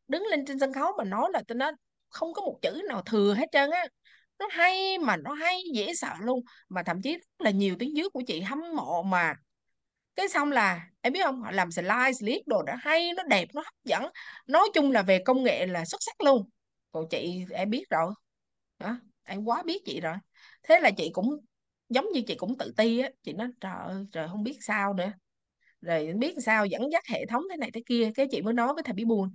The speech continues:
Chị nói, "Thầy, ờ, đó, chị nói những cái điều lo lắng của chị. Chị thấy là chị không có giỏi thế này thế kia." Rồi, rồi, rồi đó. Cái thầy mới nói, "Châu, mày có cái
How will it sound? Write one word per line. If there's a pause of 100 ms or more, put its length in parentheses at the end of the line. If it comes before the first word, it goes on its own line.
(300)
Chị
nói,
"Thầy, (960)
ờ,
đó, (120)
chị
nói
những
cái
điều
lo
lắng
của
chị.
Chị
thấy
là
chị
không
có
giỏi
thế
này
thế
kia."
Rồi,
rồi,
rồi
đó. (440)
Cái
thầy
mới
nói,
"Châu, (960)
mày
có
cái